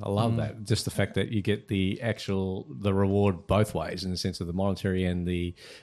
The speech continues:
Speaker 1: emotional reward that you did produce a, a product that someone valued to that sort of extent. I,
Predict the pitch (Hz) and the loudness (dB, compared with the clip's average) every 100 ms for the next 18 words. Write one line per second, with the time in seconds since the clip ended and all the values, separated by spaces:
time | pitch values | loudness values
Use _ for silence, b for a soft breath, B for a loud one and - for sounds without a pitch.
0 | - 101 107 - 98 87 90 92 101 98 | 2 4 6 4 2 4 4 4 2 0
1 | 101 95 104 104 - - 90 107 107 90 | 0 0 2 0 -2 -4 0 2 2 -2
2 | - 107 - 101 - 98 - - 101 95 | -2 -4 0 -2 0 -4 -2 0 2 2
3 | 92 87 101 101 90 87 87 92 - 92 | 0 2 2 4 2 -2 -4 -4 -4 -6
4 | 87 - 117 107 | -4 -2 0 2